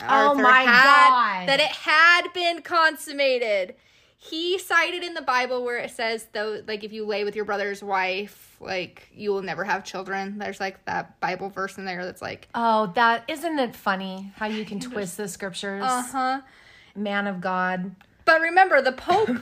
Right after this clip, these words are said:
Speaker 1: <laughs>
Speaker 2: gave him a papal disposition saying,
Speaker 1: Yeah.
Speaker 2: "Yeah, go ahead, man." So in
Speaker 1: Because he
Speaker 2: the
Speaker 1: requested it.
Speaker 2: according to their faith, in the eyes of God, he's all good. But now, twenty-three years later, he's like, "Nah,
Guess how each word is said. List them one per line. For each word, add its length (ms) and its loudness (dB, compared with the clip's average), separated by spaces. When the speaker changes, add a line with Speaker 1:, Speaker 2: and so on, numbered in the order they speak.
Speaker 1:
<laughs> 200 -20
Speaker 2:
gave 280 0
him 200 0
a 100 0
papal 340 -4
disposition 680 -4
saying, 300 -4
Speaker 1:
Yeah. 120 0
Speaker 2:
"Yeah, 180 2
go 160 -4
ahead, 320 -6
man." 240 -12
So 200 -4
in 60 -12
Speaker 1:
Because 360 0
he 80 4
Speaker 2:
the 60 6
Speaker 1:
requested 580 0
it. 120 -10
Speaker 2:
according 480 0
to 140 -6
their 180 2
faith, 640 0
in 180 -4
the 100 4
eyes 320 4
of 180 -6
God, 680 2
he's 440 0
all 200 6
good. 520 2
But 120 2
now, 240 4
twenty-three 460 -4
years 220 -2
later, 220 -4
he's 200 -6
like, 360 -6
"Nah, 240 -2